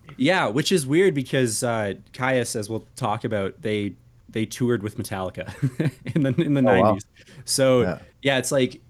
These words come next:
Speaker 1: it's sort of the same heavy vibe, but then a lot slower. And, uh, when we get into the playlist, especially, like, you hear it and you go, "Yeah, I should be baked for this in a,
Speaker 2: Yeah,
Speaker 1: in a
Speaker 2: no
Speaker 1: good
Speaker 2: doubt.
Speaker 1: way."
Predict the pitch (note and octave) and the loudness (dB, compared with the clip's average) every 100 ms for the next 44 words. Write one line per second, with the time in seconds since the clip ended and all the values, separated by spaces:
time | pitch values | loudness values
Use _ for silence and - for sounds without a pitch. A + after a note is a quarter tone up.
0 | A#2+ - C#3 B2 A2 - D3 C3 B2 B2 | -10 -6 -2 -2 -4 -4 -2 -2 -2 0
1 | A2+ G#2+ A2 A2+ F#2+ F#2 A#2 A2 G2+ - | 0 0 2 0 -2 -4 -2 -2 -2 -4
2 | A#2 A#2+ A#2+ - A2+ G#2+ G#2 G#2 G#2 - | -2 -2 -2 -4 -2 0 0 -2 -4 -12
3 | _ - G2+ G2+ F#2+ G2 F#2+ G#2 A#2+ C3 | _ -12 -8 -6 -6 -6 -6 -4 0 2
4 | C3+ A#2 - A2 G#2 - - G2+ - F#2+ | 0 -2 -2 -2 -2 -4 -6 -6 -6 -8
5 | F#2 F2+ - A2 G#2 C3+ B2+ A#2+ G#2 F#2+ | -8 -10 -8 -8 -2 2 2 0 -6 -2
6 | G2 F#2+ G#2+ G2+ F#2+ - A#2+ B2 G#2 - | -2 0 0 0 -2 -6 -4 -4 -4 -12
7 | _ G#2+ F#2+ - - - F2 F2+ - - | _ -6 -6 -6 -12 -10 -10 -8 -10 -10
8 | - _ _ _ - F#2 F2+ G2 F2+ F#2+ | -18 _ _ _ -14 -12 -6 -2 -2 -2
9 | F#2 F#2 F2+ F2+ | -6 -8 -10 -12